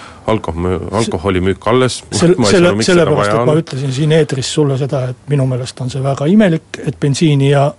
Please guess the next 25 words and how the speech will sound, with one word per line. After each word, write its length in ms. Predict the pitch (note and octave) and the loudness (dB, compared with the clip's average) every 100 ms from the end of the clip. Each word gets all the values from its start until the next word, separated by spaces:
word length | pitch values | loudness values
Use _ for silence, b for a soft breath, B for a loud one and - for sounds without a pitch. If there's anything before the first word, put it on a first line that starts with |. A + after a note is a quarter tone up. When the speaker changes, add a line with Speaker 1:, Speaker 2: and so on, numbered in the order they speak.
| - | -2
Speaker 2:
ja 240 | F3+ C#3+ C#3 | 0 2 2
viina 300 | C#3+ D3+ C#3+ | 2 2 2
ei 60 | C#3 | 2
või 80 | C#3 | 2
koos 240 | D3+ C#3+ D3+ | 2 0 0
müüa. 240 | C#3+ C#3+ | 0 4
Minu 160 | E3+ C#3+ | 4 2
meelest 240 | C#3 - | 0 -2
on 80 | C3 | 0
palju 200 | D3+ E3 | 2 4
imelikum, 400 | D#3+ C#3 C3+ C#3+ | 4 2 -2 -4
et 140 | C#3+ - | -2 2
komme 300 | A3+ D#3 D3+ | 2 4 4
ja 60 | |
viina 260 | D3+ D3 C3+ | 2 2 2
võib 160 | C3+ - | 0 0
koos 240 | C#3+ C3 | -2 0
müüa. 240 | C#3+ C3 C3 B B B B B B B - | -2 -2 -6 B B B B B B B -8
Et, 460 | C3 B2 - - | -8 -8 -8 -4
et, 360 | C3+ - - - C#3 C#3+ - - G3+ - - - - D#3 | -4 -8 -8 -2 -2 -2 -6 -12 -16 -18 -20 -20 -10 -8
et, 100 | D3+ _ - | -8 _ -10
et 300 | E3 F#3+ - | -10 -10 -6
täitsa 300 | - E3 - E3+ | -2 0 0 2
normaalne, 540 | G3+ A3 F3 C#3+ D3+ | 4 4 4 0 -2
et 460 | D#3 C#3 - - | -6 -8 -12 -20